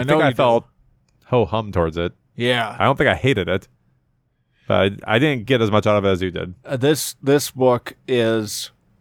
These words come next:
Speaker 1: incredible. Just a pressure cooker of a novel, and, and people use that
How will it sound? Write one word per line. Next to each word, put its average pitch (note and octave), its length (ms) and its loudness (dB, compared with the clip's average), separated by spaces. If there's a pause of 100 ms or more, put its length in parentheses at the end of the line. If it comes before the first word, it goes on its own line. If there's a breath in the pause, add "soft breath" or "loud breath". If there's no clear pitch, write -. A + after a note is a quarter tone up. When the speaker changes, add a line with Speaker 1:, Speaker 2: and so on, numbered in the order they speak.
(300)
Speaker 1:
incredible. G#2 840 -2
Just - 280 0 (220)
a C3 140 -4
pressure C3 540 0
cooker A2+ 380 0
of A2+ 120 0
a A2 40 0
novel, G#2+ 500 -4
and, A2+ 300 -6
and B2+ 160 -6
people B2+ 260 4
use A2 300 2
that A2 260 -2